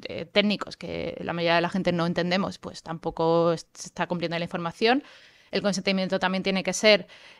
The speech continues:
eh, explícito para lo que van a hacer, o sea, no, no puedes, tú no entras, eh, lo que, lo que pasó, por ejemplo, con Instagram hace poco, que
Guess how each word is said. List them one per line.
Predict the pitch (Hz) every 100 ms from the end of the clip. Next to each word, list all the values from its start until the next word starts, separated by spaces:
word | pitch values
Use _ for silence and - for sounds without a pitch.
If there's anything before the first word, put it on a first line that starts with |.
| _
eh, | 214 190 185 185 180 180 175 175 175 175 175 175 -
explícito | 196 - 226 233 226 190 180
para | 185 185
lo | 180
que | 175
van | 175 180
a | 190
hacer, | - 254
o | 240
sea, | 196
no, | 180 180 -
no | 185
puedes, | 170 196 190 180 - -
tú | 202
no | 190 - _ _ - _
entras, | - 214 202 202
eh, | 220 208 208 190
lo | 196
que, | 202 190
lo | 208
que | 196
pasó, | 185 214
por | 214
ejemplo, | 208 214 208
con | 202 202 196 202
Instagram | 196 208 202 202
hace | 190 214
poco, | 180 233 185 165
que | - 170 165 -